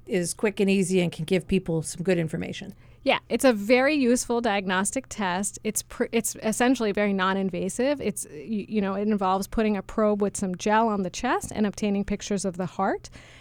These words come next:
Speaker 2: And the test overall takes about twenty to thirty minutes.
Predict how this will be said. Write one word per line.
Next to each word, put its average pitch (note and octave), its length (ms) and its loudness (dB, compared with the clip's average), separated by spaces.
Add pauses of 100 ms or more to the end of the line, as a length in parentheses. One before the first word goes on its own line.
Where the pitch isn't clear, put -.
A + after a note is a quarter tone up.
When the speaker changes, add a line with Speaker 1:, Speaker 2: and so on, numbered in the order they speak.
(180)
Speaker 2:
And A3 520 -2
the B3+ 100 4
test D4+ 320 4
overall A3 420 4
takes G#3 240 -2
about G3 200 -2
twenty G#3 320 2
to G#3 100 2
thirty G3+ 320 2
minutes. F#3 480 -4